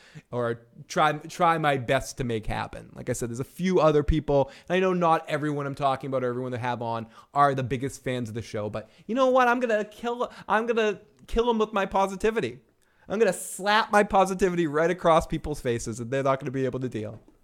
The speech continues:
<laughs> How can you? You might just be annoyed and roll your eyes, but that's,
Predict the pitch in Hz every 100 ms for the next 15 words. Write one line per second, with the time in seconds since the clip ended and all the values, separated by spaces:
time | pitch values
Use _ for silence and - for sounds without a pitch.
0 | _ _ _ _ _ _ - - 240 -
1 | - 175 _ _ _ _ _ _ _ _
2 | _ _ _ _ _ 208 285 285 262 262
3 | 254 294 359 208 110 - _ _ _ -
4 | 170 196 226 254 220 254 - 226 190 202
5 | 285 262 190 202 208 190 202 254 196 180
6 | 175 175 - _ _ _ _ _ _ _
7 | _ _ - _ _ _ _ _ _ _
8 | _ _ _ _ _ _ - 214 - -
9 | - _ _ 127 185 190